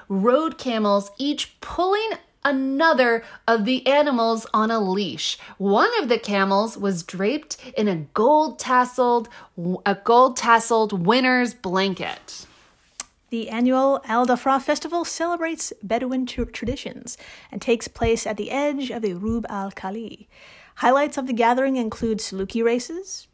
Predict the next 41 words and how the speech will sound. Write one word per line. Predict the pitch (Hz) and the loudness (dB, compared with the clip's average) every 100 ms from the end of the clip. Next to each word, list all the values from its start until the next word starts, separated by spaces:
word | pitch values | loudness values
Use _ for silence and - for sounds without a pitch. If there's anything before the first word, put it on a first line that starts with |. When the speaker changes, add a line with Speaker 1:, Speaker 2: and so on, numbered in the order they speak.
| _ | _
Speaker 2:
The | 185 | -8
dogs | 185 180 190 196 - | -4 -4 -6 -8 -8
are | 196 | -6
prized | - 214 208 214 214 - | -2 -2 -2 -2 -6 -6
by | 233 226 | -4 -2
the | 220 | 0
Bedouin | 226 226 233 233 | 0 0 0 0
because | 220 214 220 | -2 -6 -6
of | 208 | -6
their | 208 | -6
speed | - - 226 214 | -8 -8 -8 -8
and | 185 | -8
eyesight. | 233 254 269 269 262 | -6 -6 -6 -10 -10
Speaker 1:
Mm-hmm. | 202 240 339 190 170 165 _ | -12 -10 -10 -10 -12 -14 _
Speaker 2:
Poetry | - 294 285 302 | -2 -2 0 -4
readings | 285 285 277 277 277 254 | -2 -4 -2 -2 -2 -2
and | 190 - | -6 -8
exhibitions | 190 - 196 202 208 185 | -12 -6 -4 -4 -6 -6
on | 175 | -10
falconry | 175 247 233 233 233 226 214 | -4 0 0 0 -2 0 -2
and | 180 | -6
traditional | - 190 - 185 170 | -8 -8 -8 -10 -8
artisanship. | 226 262 262 254 - 285 285 - - _ - | -2 -2 0 -2 0 -2 -4 -16 -18 _ -20
From | - 247 240 247 | -2 0 2 0
fresh | - 294 285 - | 0 -4 -4 -2
dates | 269 294 - | -4 -4 -10
to | - | -8
camel | 269 277 294 | -2 -2 -2
milk, | 311 320 320 | -4 -6 -6
there's, | 240 226 - - | -6 -6 -8 -6
there's | 240 | -4
also | - 294 - | -2 -6 -6
an | 320 | -6
array | 311 269 175 165 185 | -4 -4 -4 -6 -8
of | 220 | -10
food | 240 175 170 170 | -10 -10 -10 -10
and | 185 | -10
drink. | 208 269 247 | -8 -8 -8
Speaker 1:
I'm | 196 170 | -10 -12
so | - 165 | -12 -12
down. | 160 - - - 180 | -12 -12 -12 -12 -14